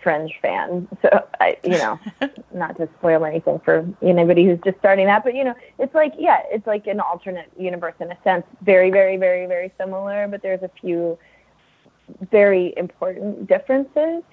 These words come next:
Speaker 2: Mm-hmm.
Speaker 1: Um, so anyway, you know, Fiji, Fiji and Bobo have a huge connection, and, and throughout the season, we're gonna see, like any friendship, that connection be tested.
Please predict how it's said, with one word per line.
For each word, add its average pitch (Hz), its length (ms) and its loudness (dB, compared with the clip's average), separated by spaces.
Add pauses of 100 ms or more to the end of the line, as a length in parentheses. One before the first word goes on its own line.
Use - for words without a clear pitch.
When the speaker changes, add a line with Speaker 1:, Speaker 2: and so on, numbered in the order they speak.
Speaker 2:
Mm-hmm. 202 260 -6
Speaker 1:
Um, 202 280 2 (260)
so 311 160 6
anyway, 202 640 2 (240)
you 240 80 2
know, 214 280 0 (680)
Fiji, 226 580 2 (260)
Fiji 240 300 2
and 214 100 2
Bobo 190 300 6
have 180 180 -2
a 175 60 -4 (160)
huge 208 360 0
connection, 214 840 -2
and, 190 260 2 (400)
and 202 240 4
throughout 202 260 4
the 190 160 -2
season, 190 360 -2
we're 185 100 0
gonna 185 260 -6 (100)
see, 190 140 0
like 175 200 4
any 208 260 -2
friendship, 175 500 -2 (800)
that 175 240 0
connection 175 580 -6
be 170 160 -10
tested. - 680 2